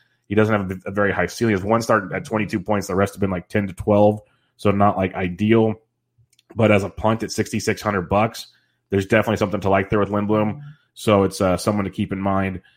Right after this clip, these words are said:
when you're breaking it all down. Recapping your pitching through that whole mess of tech-, technical difficulties.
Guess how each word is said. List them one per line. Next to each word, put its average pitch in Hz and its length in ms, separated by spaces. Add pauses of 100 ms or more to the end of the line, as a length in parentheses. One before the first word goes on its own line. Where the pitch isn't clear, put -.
(180)
when 104 200
you're 98 120
breaking 98 320
it 92 100
all 90 140
down. 92 400 (1200)
Recapping 143 340
your 139 100
pitching 139 380 (240)
through 117 140
that 107 160
whole 123 160
mess - 480 (100)
of 104 140
tech-, 113 220 (160)
technical 101 640
difficulties. 98 580